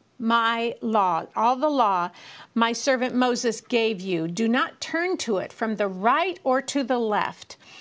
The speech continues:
that you may be successful wherever you go. Keep this book of the law always on your lips. Meditate on it day and night so that you may be careful to do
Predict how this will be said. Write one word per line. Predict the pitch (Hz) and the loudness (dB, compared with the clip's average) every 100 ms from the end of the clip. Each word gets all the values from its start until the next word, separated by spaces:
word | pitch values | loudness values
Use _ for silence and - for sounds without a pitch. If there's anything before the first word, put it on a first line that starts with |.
| - - | -20 -4
that | 220 - | -2 0
you | 277 | 2
may | 285 294 | 2 0
be | 254 247 | 0 -4
successful | - 240 - 220 220 214 | -4 -4 -2 -2 -2 -4
wherever | 202 202 208 226 220 247 | 0 -2 -2 -2 -2 -2
you | 226 226 | 0 -2
go. | 190 185 156 190 - - - | 0 -2 -2 -8 -14 -16 -14
Keep | - - 320 415 - - | -10 0 2 2 -2 -4
this | 233 - | -4 -2
book | 233 214 | -4 -2
of | 208 | -2
the | 180 202 | 0 0
law | 196 180 - | 2 0 0
always | 269 294 311 339 277 | 0 2 2 0 -2
on | - 262 254 | -2 0 2
your | 247 233 | 0 0
lips. | 233 226 - - | 0 -2 -2 -4
Meditate | 226 226 294 330 330 269 214 | 0 2 2 0 -2 -2 0
on | 196 180 | 0 -4
it | 170 202 | -6 -4
day | 214 247 277 311 | -2 2 0 0
and | - 240 233 | -2 0 0
night | 214 185 180 | 0 -2 -4
so | - | -4
that | 202 196 - | -2 -4 -2
you | 269 | 0
may | 311 330 | 0 -2
be | 320 | -4
careful | - 240 208 220 | -2 -2 -2 -4
to | - | -4
do | 202 226 | -4 -4